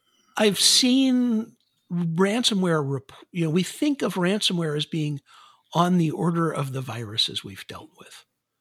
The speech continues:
And the ransomware reports I see are much more frequently, "And this ransomware opened a door and then someone physically hacked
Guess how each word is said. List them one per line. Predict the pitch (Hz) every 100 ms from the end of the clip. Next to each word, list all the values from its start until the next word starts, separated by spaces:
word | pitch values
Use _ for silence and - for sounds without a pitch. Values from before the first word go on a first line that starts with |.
| _ _ _ _ _ _ -
And | 165 160
the | 160
ransomware | 208 311 - 240 208
reports | 196 170 - 208 -
I | 185
see | - - - - 196 170 131 120 110 - _ _ _ _ _ _ -
are | 160 156
much | 165 233 -
more | 202 180
frequently, | - 185 175 170 165 165 147 143 139 _ _
"And | - 165
this | 165 175
ransomware | 196 247 - 202 190 170 -
opened | 202 208 190
a | 170
door | 139 147 151 143 -
and | 147 135
then | 147 147
someone | 151 - 220 233 226 214 202
physically | 190 - 185 175 185 - 175
hacked | 165 - 139 135 - -